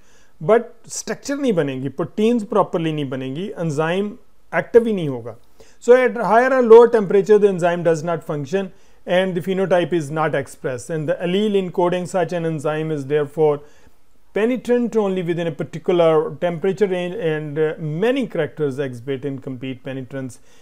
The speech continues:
and variable expressivity। Thus, uh, Mere presence of a gene does not guarantee its expression। Sometime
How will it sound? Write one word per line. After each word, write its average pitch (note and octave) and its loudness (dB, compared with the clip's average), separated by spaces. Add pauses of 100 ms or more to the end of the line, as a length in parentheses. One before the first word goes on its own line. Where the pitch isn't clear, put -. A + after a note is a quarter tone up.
(140)
and D#3+ -4
variable D#3 -2
expressivity। D3 -6
Thus, D#3 -6
uh, D#3+ 0 (480)
Mere G#3 6 (200)
presence G#3 -2
of F3 0
a E3+ -2
gene D#3 -6
does C#3 -2
not D#3 -4 (160)
guarantee D3+ -2
its B2 -12
expression। C3+ -10
Sometime D3 -10